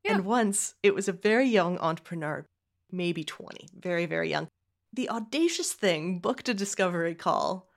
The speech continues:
Speaker 2: to try and do market research for his new app. And I was so impressed with his just get up and go that we ended up having a really lovely conversation. But that was the exception, I think, and not the <laughs> rule.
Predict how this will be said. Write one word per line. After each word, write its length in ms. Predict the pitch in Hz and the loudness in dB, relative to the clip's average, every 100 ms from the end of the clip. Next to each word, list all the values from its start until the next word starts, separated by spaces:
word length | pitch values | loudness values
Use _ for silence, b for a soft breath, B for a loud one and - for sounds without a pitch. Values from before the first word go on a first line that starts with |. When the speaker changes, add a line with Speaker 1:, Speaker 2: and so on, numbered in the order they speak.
| _ _ | _ _
Speaker 2:
to 100 | - | -10
try 180 | 220 233 | -6 -4
and 120 | 262 240 | -2 -2
do 80 | |
market 520 | 220 214 226 247 254 - | -2 0 -2 0 0 0
research 600 | 170 - 135 - - - | -4 -2 -4 -6 -10 -12
for 140 | - 196 | -2 2
his 180 | 196 185 | 4 4
new 160 | 185 | 2
app. 340 | 143 170 160 - | 6 6 4 0
And 120 | 196 - | -4 0
I 80 | 381 | 0
was 180 | 440 | 0
so 140 | - 381 | 2 0
impressed 380 | 349 359 359 359 | 2 2 2 0
with 120 | 349 | 2
his 400 | 277 254 240 - - - 254 | 2 2 -2 -8 -14 -16 -6
just 380 | 277 - - | -4 -4 -2
get 140 | 247 247 | 4 6
up 140 | 311 | 6
and 160 | 262 175 | 2 4
go 180 | 220 262 | 6 8
that 100 | 190 | 6
we 60 | |
ended 180 | 196 233 | 4 2
up 60 | 240 | 0
having 180 | 202 185 | -4 -2
a 40 | |
really 160 | 180 190 | 0 2
lovely 260 | 185 185 | 2 0
conversation. 600 | 185 175 175 180 175 170 - _ _ _ - | 2 0 2 0 0 -2 -6 _ _ _ -16
But 160 | 208 - | 0 6
that 140 | 156 | 8
was 140 | 190 | 6
the 100 | 175 | 2
exception, 440 | 165 - - - - | 0 0 -2 -2 -2
I 60 | 202 | -2
think, 240 | 202 196 | 0 -2
and 100 | 175 | -2
not 180 | 170 170 | -2 -2
the 100 | 180 | 2
<laughs> 80 | 202 | 2
rule. 540 | 233 277 - - - | 4 2 2 -2 -2